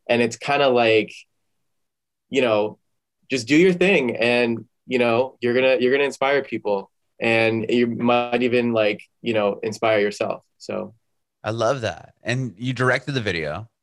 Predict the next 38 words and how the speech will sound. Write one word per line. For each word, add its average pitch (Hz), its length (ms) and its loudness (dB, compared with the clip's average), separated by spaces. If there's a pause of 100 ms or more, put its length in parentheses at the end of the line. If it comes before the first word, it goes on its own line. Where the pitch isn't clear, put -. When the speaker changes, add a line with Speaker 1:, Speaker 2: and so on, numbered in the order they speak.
(160)
Speaker 1:
I 131 80 2
directed 170 400 2
the 208 80 4
video, 147 580 2 (100)
um, 120 800 0 (240)
and 120 640 0
it's 127 180 -2
kind 160 340 2
of 190 280 2 (540)
a 123 100 0
nod 123 560 2 (120)
to, 120 180 2
like, 110 240 2
old 117 500 2 (220)
Luis 120 340 0
Buñuel, 113 800 2
like, 104 260 -4 (260)
uh, 101 180 -2
surrealist 113 760 -2 (100)
films, 139 640 0 (140)
Speaker 2:
Uh-huh. 180 280 -10 (120)
Speaker 1:
like, 220 160 -2
stuff - 220 -2
that 107 120 -2
he 110 80 -6
did 104 160 0
with, 104 140 -6
like, 101 140 -4
Salvador 107 400 -2
Dali 123 600 0
and 101 160 -4
things 107 240 -8
like 104 160 -2
that, 107 340 -2
and 104 180 -6
some, 117 300 -2
like, 110 180 -2
Warhol, 113 920 2